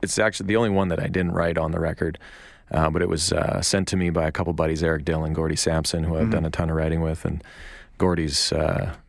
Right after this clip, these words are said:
Speaker 1: track record is unbelievable. I mean, you, you name a country artist, he's probably written for them.
Speaker 2: Yeah.
Speaker 1: Um, and same with Eric, he's just fantastic. And the third writer was Tog Salter.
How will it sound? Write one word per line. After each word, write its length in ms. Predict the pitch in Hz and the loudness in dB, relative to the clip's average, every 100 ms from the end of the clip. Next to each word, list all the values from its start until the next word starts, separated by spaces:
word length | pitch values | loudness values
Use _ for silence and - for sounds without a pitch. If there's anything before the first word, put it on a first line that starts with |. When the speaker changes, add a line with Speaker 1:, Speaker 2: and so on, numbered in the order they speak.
| - | -4
Speaker 1:
track 260 | - 80 85 | 0 0 0
record 240 | 80 82 | -2 -2
is 80 | 80 | 0
unbelievable. 640 | 82 82 82 85 80 80 78 | 0 0 0 0 0 -2 -2
I 40 | |
mean, 200 | 87 80 | 0 0
you, 140 | 85 85 | 0 0
you 100 | 92 | 2
name 300 | 92 92 90 | 4 4 2
a 40 | 85 | 0
country 320 | 95 90 87 | 0 2 2
artist, 260 | 82 80 - | 2 0 -2
he's 120 | 82 | -2
probably 260 | 95 85 | 0 0
written 240 | 80 87 87 | 0 0 -2
for 220 | 87 80 | -2 0
them. 180 | 80 76 - | -2 -4 -6
Speaker 2:
Yeah. 200 | 98 90 - - - | -2 -2 -4 -12 -4
Speaker 1:
Um, 440 | 78 76 78 90 | 0 2 2 0
and 100 | 87 | 0
same 160 | 101 104 | 2 2
with 100 | 85 | 0
Eric, 320 | 82 82 82 | 0 -2 -2
he's 80 | 82 | -2
just 180 | 82 - | -2 0
fantastic. 640 | 82 78 87 82 87 80 | -2 0 0 0 0 -2
And 80 | 85 | -2
the 40 | |
third 180 | 85 95 | 0 2
writer 180 | 85 80 | 2 0
was 120 | 82 | -2
Tog 300 | - 87 80 - | 0 0 0 0
Salter. 460 | 82 80 85 76 | 0 0 -2 -4